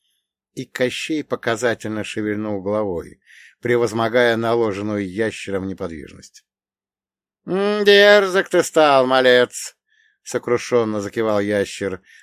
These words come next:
словно добрый дядюшка нерадивому племяннику. «А весьма дерзок!» И вдруг он одним мощным прыжком взвился в воздух, оборачиваясь на лету в громадного и крылатого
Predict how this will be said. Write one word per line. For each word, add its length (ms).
словно 460
добрый 400
дядюшка 580
нерадивому 640
племяннику. 840
«А 260
весьма 680
дерзок!» 840
И 160
вдруг 460
он 100
одним 400
мощным 540
прыжком 640
взвился 540
в 120
воздух, 600
оборачиваясь 760
на 60
лету 380
в 120
громадного 720
и 220
крылатого 840